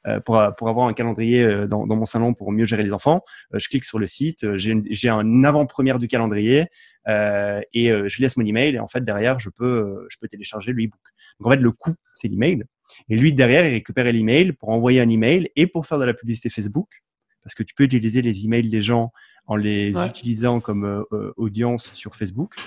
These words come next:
Speaker 1: et les targeter avec de la publicité. Et en fait, derrière, il les, leur proposait des classes sur Zip School. Euh, et donc, c'est comme ça qu'il a fait son, son, son,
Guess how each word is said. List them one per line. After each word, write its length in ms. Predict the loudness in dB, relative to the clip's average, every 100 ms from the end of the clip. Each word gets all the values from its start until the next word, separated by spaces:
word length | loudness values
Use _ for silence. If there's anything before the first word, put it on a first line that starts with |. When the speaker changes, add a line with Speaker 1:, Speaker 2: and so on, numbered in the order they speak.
| -18 -10 -2
Speaker 1:
et 120 | 0
les 120 | 2
targeter 360 | 0 0 0 0
avec 160 | 0
de 80 | -2
la 80 | -4
publicité. 560 | -6 -10 0 2 0 -6 -20 _
Et 60 | -4
en 80 | 2
fait, 120 | 2
derrière, 300 | 4 4 4
il 100 | 2
les, 120 | 2 0
leur 220 | -2 -2
proposait 480 | -4 0 2 2 2
des 140 | 0
classes 440 | 2 2 2 -8 _ _ _ _ _ _ _ -20 -4
sur 200 | 2 2
Zip 160 | 2 0
School. 140 | -6 -8 _ _ _ _ -4
Euh, 120 | 0
et 60 | 4
donc, 160 | 4 4
c'est 80 |
comme 120 | 0 0
ça 140 | 0
qu'il 160 | 0 -4
a 60 |
fait 160 | -4 -6
son, 260 | -6 -8 -10
son, 340 | -14 -14 -14 -14
son, 180 | -16